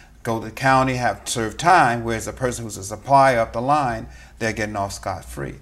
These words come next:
The other thing, too, is the, um, the, the, the use for money. So our system is that there's a, the unemployment rate among teens, especially, uh, African-American, Latino teens, is very high.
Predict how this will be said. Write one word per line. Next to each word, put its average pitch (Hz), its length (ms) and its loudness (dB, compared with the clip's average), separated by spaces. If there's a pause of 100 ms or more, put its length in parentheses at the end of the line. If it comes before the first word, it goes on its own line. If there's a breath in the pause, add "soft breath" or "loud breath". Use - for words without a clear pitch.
(340 loud breath)
The 117 80 0
other 135 160 2
thing, 147 300 0
too, 185 260 0
is 107 380 -4
the, 120 340 -2
um, 113 420 -4 (640 soft breath)
the, 110 360 -14
the, 123 380 -6 (260)
the 127 120 -4
use 170 400 0
for 143 220 0
money. 120 400 2
So 120 180 0
our 120 180 8
system 160 420 2
is 131 140 0
that 120 360 2
there's 120 280 -2
a, 107 220 -6
the 104 140 -6 (120)
unemployment 147 580 2
rate 127 240 -2
among 117 340 -2
teens, 139 560 -4 (360 loud breath)
especially, 123 680 -2
uh, 95 60 -6
African-American, 117 800 -4
Latino 117 380 -6
teens, 120 360 -8
is 107 80 -12
very 110 260 -4
high. 110 400 -6